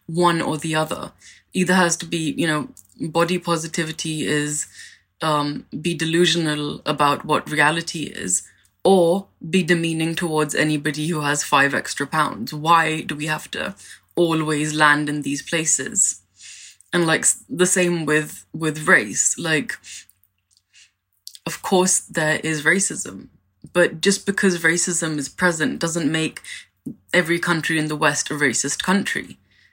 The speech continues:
That's a big leap of logic. You, it has to have something very substantive behind it to make a claim like that, but there isn't. All the, all that's behind it is, is a list of,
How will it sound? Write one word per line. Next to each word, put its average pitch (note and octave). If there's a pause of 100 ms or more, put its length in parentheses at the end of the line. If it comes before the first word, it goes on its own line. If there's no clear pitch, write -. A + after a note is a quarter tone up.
(800)
That's E3+
a E3+
big E3
leap D#3+
of D3
logic. D3
You, E3
it -
has F3+
to -
have F#3
something E3
very D#3+
substantive D#3
behind D3
it - (360)
to E3+
make E3
a E3+
claim E3+
like -
that, -
but -
there D#3+
isn't. - (500)
All F3
the, F3
all F3+
that's F#3
behind E3+
it E3
is, D#3+
is D#3
a E3
list E3
of, D#3